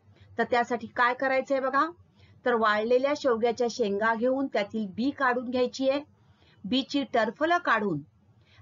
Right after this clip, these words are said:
आत दिसणाऱ्या बियांची बारीक पावडर करून घ्यायची आहे. पाणी स्टीलच्या किंवा तांब्याच्या भांड्यात घ्यावे. साधारणतः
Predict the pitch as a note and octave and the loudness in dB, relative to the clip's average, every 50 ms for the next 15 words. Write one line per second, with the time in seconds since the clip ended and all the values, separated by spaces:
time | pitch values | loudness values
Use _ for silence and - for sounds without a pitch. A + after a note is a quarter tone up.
0 | - _ - A3+ C4+ D4 D4 D4 B3 A#3 A#3+ G#3+ - - A#3 A3+ A3+ A#3 A#3 A#3 | -10 _ 2 2 2 2 0 -2 -2 -2 -4 -6 -4 -2 -2 0 2 2 0 0
1 | G3+ F3+ G#3 G#3 G#3+ G#3 G#3+ G#3+ G#3 - A3+ G#3+ F3 E3+ F#3+ F#3 F#3+ G3+ A3 D4+ | 0 -2 -2 -2 -2 0 -2 -2 -4 -4 -8 -8 -4 0 2 2 2 2 2 -2
2 | D4+ - _ - B3 A3+ A3+ A3 A#3+ B3+ B3 B3+ A#3+ B3 B3 B3 A#3+ B3 A#3 A3 | -4 -4 _ 2 2 2 2 2 -2 -2 0 0 0 0 0 -2 -2 -2 -2 -2
3 | G#3+ - B3 B3 B3+ C#4 D4 - _ _ - - - _ - - _ - _ _ | -2 0 0 0 0 0 -4 -12 _ _ -20 -20 -20 _ -20 -20 _ -20 _ _
4 | - A#3+ A3 A3+ A#3 B3+ C#4 D4+ D4+ - - - D4 D4+ D#4 D4 - - C#4 C4 | 2 2 2 2 2 0 0 -2 -2 -6 -6 -2 0 0 0 0 -2 -2 -2 -2
5 | B3 B3+ - B3+ A#3 A3+ A#3 A#3 - - G#3+ G3 G3 G3 G#3 A#3+ C4 - D#4+ D4+ | -2 -2 -4 -2 0 0 0 0 0 0 0 0 0 0 -2 -2 -2 0 0 -2
6 | D4 B3+ B3 A#3 A3 A3+ A3 G#3+ G#3+ E3 G#3 A3 E3+ E3 F#3 G#3+ B3+ - _ _ | -2 -2 -2 -2 0 0 0 -2 -2 -6 -4 -4 -2 0 0 -2 -2 -4 _ _
7 | _ _ _ - _ _ - - - - - - - - B3+ A3+ A3+ A#3 C4+ D4+ | _ _ _ -20 _ _ -20 -20 -20 -20 -20 -18 -2 0 2 2 2 2 2 2
8 | E4 E4+ D#4 D4 C4 A3 G3+ | 2 2 2 0 0 0 2